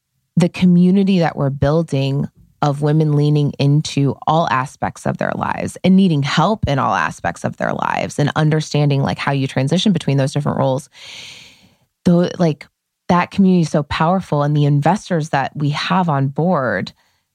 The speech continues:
get it. They get that women need to connect on this kind of multi-hyphenate level. And so, sure, are there people that will not fund me because that? Sure,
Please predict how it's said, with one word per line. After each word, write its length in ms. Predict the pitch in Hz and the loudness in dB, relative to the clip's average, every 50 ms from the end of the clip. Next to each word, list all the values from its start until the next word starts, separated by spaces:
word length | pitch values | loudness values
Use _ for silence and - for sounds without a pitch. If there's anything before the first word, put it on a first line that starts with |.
| _ _ _ _ _ _ | _ _ _ _ _ _
get 220 | - 156 151 151 - | 0 0 0 0 -2
it. 520 | - - - _ _ - - - - - _ _ _ _ | -4 -10 -18 _ _ -18 -16 -16 -16 -18 _ _ _ _
They 140 | - 170 151 | -2 -2 0
get 440 | 139 139 - - 160 170 - - - _ - | -2 -4 -2 0 2 2 2 0 -4 _ -4
that 180 | 147 - - | -4 -2 -2
women 440 | - 147 156 151 151 156 156 151 147 | -2 0 2 2 4 4 4 4 4
need 200 | 143 147 147 139 | 4 2 2 0
to 80 | - 156 | -2 -2
connect 640 | - - 156 139 135 139 151 143 _ - - - _ _ _ | 0 2 2 2 2 0 -2 -4 _ -16 -20 -20 _ _ _
on 200 | 147 147 139 143 | 0 0 2 2
this 180 | 139 139 - - | 0 -2 -4 -6
kind 240 | - - 143 143 | -4 -2 0 2
of 60 | 139 143 | 2 2
multi-hyphenate 880 | 139 139 139 - 139 143 147 143 135 135 135 - - 139 131 - - - | 2 2 0 0 -2 -2 -2 -2 -2 -4 -4 -2 -2 -2 0 -2 -2 -2
level. 540 | 139 139 135 - - 69 52 50 - _ _ _ _ _ _ _ _ _ _ - | -2 -2 -2 -2 -4 -6 -6 -6 -8 _ _ _ _ _ _ _ _ _ _ 0
And 180 | 151 151 139 | 2 2 0
so, 500 | 139 - 151 143 139 139 135 135 139 147 139 _ _ _ _ _ _ _ _ _ _ _ _ _ _ _ _ _ _ _ _ _ _ _ _ | 0 0 0 0 0 0 0 -2 -4 -6 -8 _ _ _ _ _ _ _ _ _ _ _ _ _ _ _ _ _ _ _ _ _ _ _ _
sure, 640 | - - - - - 185 175 170 147 143 139 - _ _ - | -6 -4 -2 0 0 2 2 2 0 -2 -4 -8 _ _ -2
are 160 | 151 160 156 | 0 0 0
there 160 | 160 156 151 | 0 -2 -2
people 500 | 147 - 151 139 - 160 151 156 160 175 175 | -2 -2 -2 -2 0 0 0 0 0 -2 -2
that 300 | - 147 139 143 - - | -2 -2 -2 -2 -4 -2
will 220 | 147 151 147 143 | -2 0 0 2
not 260 | 147 143 143 143 - | 2 0 0 -2 -4
fund 420 | - - - 147 139 139 143 143 151 | -8 -8 -4 -2 0 0 0 0 0
me 220 | 156 156 165 175 | 2 2 2 2
because 720 | 175 170 165 147 - - 160 139 139 135 135 139 - - | 2 2 0 -2 -2 -2 0 0 0 0 -2 -4 -6 -6
that? 320 | - 135 135 151 - - _ _ - | -4 -4 -2 -4 -4 -6 _ _ -14
Sure, 280 | - - 277 294 277 | -6 -4 -4 -4 -4